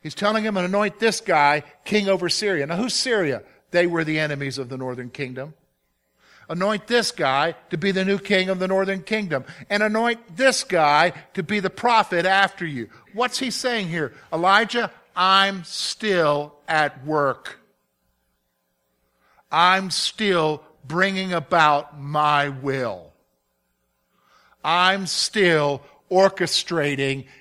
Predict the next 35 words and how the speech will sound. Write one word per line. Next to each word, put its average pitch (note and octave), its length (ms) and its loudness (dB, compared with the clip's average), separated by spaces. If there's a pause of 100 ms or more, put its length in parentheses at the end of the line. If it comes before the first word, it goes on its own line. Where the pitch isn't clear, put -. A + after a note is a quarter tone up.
(120)
and D3 200 -4
bringing F#3+ 380 0
about D3+ 520 4
what's C#3+ 260 -2
happening D3 760 -6
in C#3 240 -8
this B2+ 260 -10
world. B2 360 -8 (180)
And C#3+ 160 -10
by D#3+ 220 0
the F3+ 100 -6
way, F#3 220 0
Elijah, F#3+ 580 -2
you're D#3+ 200 -4
not F3 300 0
alone. C3 440 -4 (220)
There D#3+ 140 -2
are C3 100 -4
still F3 380 -4
seven E3 400 -6
thousand D#3+ 460 -4
people A#2 540 -8 (240)
just D3 340 -2
like D#3+ 300 -6
you A#2 360 -8 (180)
who C#3 140 -8
haven't B2 360 -8
bowed C3 500 -4 (160)
or A#2+ 120 -16
kissed - 480 -12
an A#2 100 -12
idol. G#2 420 -12 (1500)
They A#2 120 -12
worship A#2 460 -12
me." G#2 320 -18